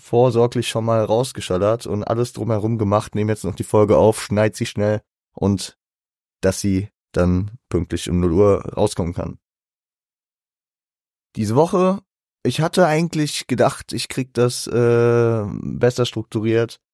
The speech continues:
Ich, äh, will nicht auf alles eingehen, was diese Woche los war. Ich sag mal so,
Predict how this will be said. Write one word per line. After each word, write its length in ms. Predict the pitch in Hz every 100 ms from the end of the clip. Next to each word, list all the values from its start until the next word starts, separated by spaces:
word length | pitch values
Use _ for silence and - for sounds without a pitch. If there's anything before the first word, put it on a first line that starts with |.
| _ _
Ich, 320 | 101 107 - -
äh, 640 | 107 107 110 107 98 98
will 240 | 113 131
nicht 240 | 127 123 120
auf 160 | -
alles 240 | 123 139 -
eingehen, 320 | 131 135 131
was 160 | 123 -
diese 220 | 117 113
Woche 280 | 120 104 110
los 300 | 113 120 113
war. 140 | 113
Ich 80 | 104
sag 200 | 107 -
mal 140 | 107
so, 240 | 98 117